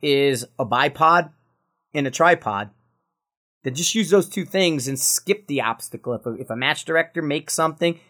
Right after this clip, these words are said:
and says, "Shoot it off of this," and you don't like that or think that position is good, just back up a foot, shoot it off your tripod, and just let the bip-, the tripod, let something, hang something from your gun that touches the thing,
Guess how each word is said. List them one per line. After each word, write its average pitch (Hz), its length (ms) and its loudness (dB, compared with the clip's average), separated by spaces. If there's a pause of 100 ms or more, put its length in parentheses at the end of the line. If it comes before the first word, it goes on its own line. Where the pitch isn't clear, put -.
(100)
and 123 120 -8
says, 139 240 -2 (180)
"Shoot 175 320 -4
it 170 100 4
off 160 260 4
of 160 140 -4
this," 120 380 2 (240)
and 117 180 -4
you 160 120 0
don't 160 280 4
like 147 320 0
that 135 200 2
or 131 40 2
think 147 280 -4
that 151 220 -2
position 139 460 -4
is 143 160 -4
good, 104 400 0 (440)
just - 280 -6
back 135 280 0
up 180 160 2
a - 60 -2
foot, - 380 0 (320)
shoot 143 280 -2
it 175 100 4
off 196 220 4
your 226 80 -4
tripod, 113 580 -2
and 135 100 -6
just 147 240 -4
let 165 200 0
the 180 80 -4
bip-, 147 460 0
the 151 100 -2
tripod, 151 640 2 (400)
let 160 340 2
something, 190 460 2
hang 180 260 0
something 202 500 0
from 175 260 -2
your 160 140 0
gun 143 360 0 (160)
that - 220 -2
touches 147 560 0
the 139 120 2
thing, 135 480 -2